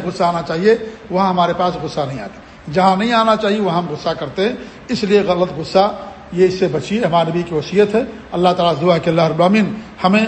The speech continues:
ناجائز غصے سے بچائے، اللہ رب العالمین ہمیں اپنے نبی کی سنت پر قائم رکھے، آمین۔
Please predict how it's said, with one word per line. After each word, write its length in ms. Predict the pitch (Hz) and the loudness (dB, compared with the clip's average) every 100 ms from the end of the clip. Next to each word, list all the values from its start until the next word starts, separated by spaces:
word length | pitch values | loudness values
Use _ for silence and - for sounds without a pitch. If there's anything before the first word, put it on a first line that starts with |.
| 220 | -2
ناجائز 400 | 185 170 175 175 | -2 2 2 2
غصے 320 | 160 160 175 | 0 -4 -4
سے 120 | 151 143 | -6 -6
بچائے، 340 | 143 185 233 - - - - | 2 2 2 -2 -12 -6 2
اللہ 280 | 202 185 | 4 4
رب 180 | 170 156 | 0 -2
العالمین 300 | 165 170 180 | 0 0 -2
ہمیں 200 | 151 170 | -4 -4
اپنے 200 | 160 165 | -2 -2
نبی 200 | 160 165 | -2 -6
کی 120 | 165 | -8
سنت 320 | 147 165 175 - | -10 -6 -6 -6
پر 80 | |
قائم 260 | 147 165 190 | -4 -2 0
رکھے، 220 | 190 - | 0 0
آمین۔ 240 | 151 208 | 0 0